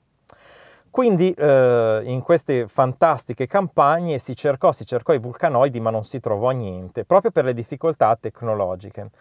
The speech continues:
Durante le eclissi queste, eh, difficoltà vennero meno, ma le eclissi sono fenomeni molto rari e spesso quando ci sono le eclissi di sole le persone non vanno a cercare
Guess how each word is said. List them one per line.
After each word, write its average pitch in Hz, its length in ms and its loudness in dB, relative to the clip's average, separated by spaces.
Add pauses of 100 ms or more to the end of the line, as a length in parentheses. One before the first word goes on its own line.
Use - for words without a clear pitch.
(260)
Durante 147 380 2
le 185 60 2
eclissi 165 400 -6
queste, 117 440 -2
eh, 104 880 0
difficoltà 135 600 0
vennero 127 340 0
meno, 123 360 -2
ma 123 360 0
le 120 200 -4
eclissi 131 420 -8
sono 113 180 -8
fenomeni 110 400 -6
molto 104 360 -6
rari 117 360 2 (240)
e 185 140 -2
spesso 139 500 -2
quando 123 440 -2
ci 110 120 -16
sono 120 220 -6
le 110 80 -4
eclissi 127 260 -10
di 156 100 -10
sole 110 300 -6
le 98 140 -8
persone 113 400 -6
non 104 280 -8
vanno 107 360 -2
a 98 40 -2
cercare 101 680 -2